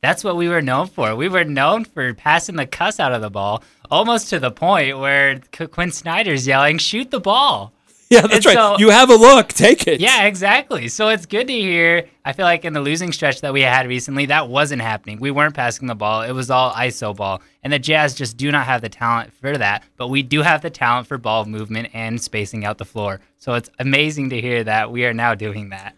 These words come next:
Speaker 2: Right, and, and it should be an affirmation to everybody on that team that when we execute the play, when we swing the ball around, when we don't play hero ball,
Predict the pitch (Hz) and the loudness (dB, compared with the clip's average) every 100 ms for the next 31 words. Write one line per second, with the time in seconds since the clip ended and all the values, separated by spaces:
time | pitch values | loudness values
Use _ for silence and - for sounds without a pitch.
0 | - 226 196 - 170 185 165 160 - 220 | 0 2 4 2 -2 -2 -2 0 2 2
1 | 214 196 165 147 156 139 139 139 - 147 | 2 0 0 -4 -4 -4 -4 -4 -4 -8
2 | - 135 - 139 147 156 160 160 156 147 | -6 -8 -6 -6 -4 -2 0 2 2 0
3 | - 208 165 139 143 _ _ 143 143 _ | 2 2 2 0 -8 _ _ -6 -6 _
4 | 135 127 123 127 131 131 131 - 151 180 | _ -14 -12 -8 -8 -8 -10 -10 -4 -2
5 | 190 220 - 185 160 160 156 _ _ 131 | 0 -2 0 2 4 2 -2 _ _ -16
6 | 120 104 - 117 139 180 208 240 202 165 | -14 -12 -12 -12 -8 -6 -2 0 2 4
7 | 147 147 151 139 127 123 131 147 175 196 | 4 2 -2 -6 -10 -8 -8 -6 -2 0
8 | 220 294 208 147 139 139 143 | 0 2 2 4 4 6 4